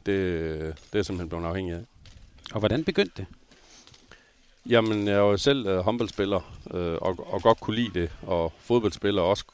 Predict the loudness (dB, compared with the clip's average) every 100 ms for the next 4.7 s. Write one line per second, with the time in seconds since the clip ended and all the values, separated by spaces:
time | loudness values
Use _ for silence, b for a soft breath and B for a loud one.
0 | -20 _ -6 -6 -2 -2 -2 -4 -4 0
1 | 0 2 0 0 -2 0 -2 -2 -6 _
2 | b b b b b b _ -6 -4 -2
3 | -4 -4 -4 -8 -6 0 2 2 0 0
4 | 2 2 2 2 2 0